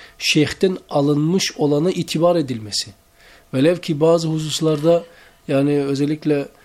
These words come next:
yani Rabbani ulema, hadis ehli uleması, yani delile tabi olup mesela onu terk etselerdi. <coughs> Ama yine de şeyhin, yani hocanın sözü çok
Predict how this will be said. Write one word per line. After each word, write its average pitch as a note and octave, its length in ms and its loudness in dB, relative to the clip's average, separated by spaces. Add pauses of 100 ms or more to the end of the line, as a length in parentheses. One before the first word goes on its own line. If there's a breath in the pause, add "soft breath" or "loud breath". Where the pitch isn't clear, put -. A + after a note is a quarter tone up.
(340 soft breath)
yani C3 200 -4
Rabbani C#3 400 0
ulema, C#3 480 0
hadis C#3 280 -2
ehli C3+ 180 -6
uleması, C3+ 760 -4 (480 soft breath)
yani B2 280 -6
delile C#3 360 0
tabi C3 340 -6
olup B2+ 280 -6 (440)
mesela C3+ 280 -10
onu C3 180 -6
terk C3+ 260 -10
etselerdi. D3+ 540 -4
<coughs> - 40 -12
Ama D3 180 -8
yine F3+ 260 -4
de D3+ 60 -6
şeyhin, D#3+ 380 -4
yani D#3 160 -2
hocanın D#3 360 -2
sözü D#3 340 -6
çok - 320 -6